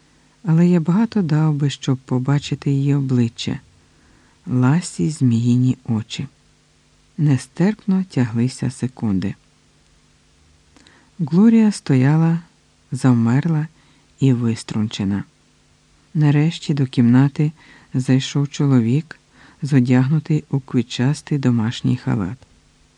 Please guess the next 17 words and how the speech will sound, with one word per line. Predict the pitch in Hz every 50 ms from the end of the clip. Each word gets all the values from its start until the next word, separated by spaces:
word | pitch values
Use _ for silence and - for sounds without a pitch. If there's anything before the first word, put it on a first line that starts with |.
| _ _ _ _ _ _ -
Глорія | - 139 147 156 170 170 165 151 139 127
ожила, | 127 120 123 117 117 120 131 147 165
щось | 165 - - - 120 127 127 127 - -
заговорила | - 131 - 131 127 131 151 151 160 160 151 131 120 104 104 104
до | 98 - 110
нього. | 101 98 95 101 110 113 - - _ _ _ _ _ _ _ _ _ _ _ _ _ _ _ _ _ _ _ _ _ - - - - _ _ -
Ось | 175 214 226 - - -
він | 180 175 180 175 170
повернувся | - - 165 151 151 160 151 147 147 147 147 143 139 135 - - 131 120
на | 120 127 123 123
мить | 131 139 139 131 - - - _ _ _ _ _ _ _
обличчям | - 131 131 127 127 127 143 139 - - - 127 120 123
до | 120
вікна, | 113 110 110 - 131 127 143 160 180 185 - _ _ _ _ _ _ _ _ _ _ _ _ _ _ _ _ _ _ _ _ _ _ -
і | - 151 165
я | 208 220
побачив, | - - 220 180 180 165 151 139 131 - - 95 -